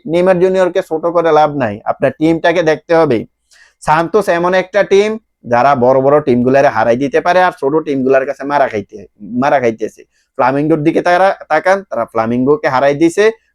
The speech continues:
করিন্থিয়ান্সকে তারা হারাই দিছে। ভাই, এখন আইসা ছোট ছোট টিমগুলার against-এ হারতেছে,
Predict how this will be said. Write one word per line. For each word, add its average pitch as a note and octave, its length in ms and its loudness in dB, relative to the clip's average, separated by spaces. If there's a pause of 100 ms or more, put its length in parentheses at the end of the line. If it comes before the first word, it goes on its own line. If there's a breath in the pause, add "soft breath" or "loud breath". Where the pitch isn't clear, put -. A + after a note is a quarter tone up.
করিন্থিয়ান্সকে E3+ 720 0
তারা F3+ 180 0
হারাই D#3 300 0
দিছে। F#3 400 2 (380)
ভাই, D#3+ 220 0 (220)
এখন C#3 360 2
আইসা D#3+ 320 0
ছোট C#3+ 300 -4
ছোট C3+ 160 0
টিমগুলার A#2+ 480 0
against-এ G#2+ 400 -4
হারতেছে, G2+ 520 -8